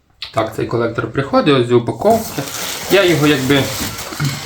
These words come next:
навіть, бачите, не розмотував, не витягував з цієї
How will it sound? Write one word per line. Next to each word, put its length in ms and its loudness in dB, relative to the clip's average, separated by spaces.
навіть, 280 2
бачите, 300 2
не 220 2
розмотував, 800 2
не 140 4
витягував 720 4
з 220 2
цієї 180 -2